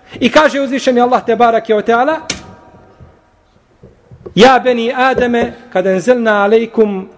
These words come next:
libasen juvari seuatikum moriša.” „O sinovi Ademovi, mi smo vam spustili ili dali vam odjeću koja će vaša stidna mjesta pokrivati i raskošnu odjeću, a odjeća bogobojaznosti, to je bolje.”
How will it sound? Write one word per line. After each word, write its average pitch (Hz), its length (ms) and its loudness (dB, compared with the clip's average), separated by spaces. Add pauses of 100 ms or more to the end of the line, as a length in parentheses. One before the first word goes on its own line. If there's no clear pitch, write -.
(240)
libasen 196 680 0
juvari 190 500 2
seuatikum 180 840 -2
moriša.” 135 480 -4 (840)
„O 311 300 8 (120)
sinovi 330 400 2
Ademovi, 339 720 2 (220)
mi 311 280 2
smo 302 220 0
vam 285 200 0
spustili 311 720 0
ili 269 160 2
dali 330 380 2
vam 320 220 2 (260)
odjeću 294 580 2 (400)
koja 269 280 4
će 269 180 -4
vaša 294 280 0
stidna 320 460 0
mjesta 285 340 0
pokrivati 277 640 0 (120)
i 294 140 4
raskošnu 320 760 2
odjeću, 269 400 -2 (220)
a 208 160 2
odjeća 247 560 0 (140)
bogobojaznosti, 196 840 0
to 196 140 -2
je 185 80 0
bolje.” 170 300 -2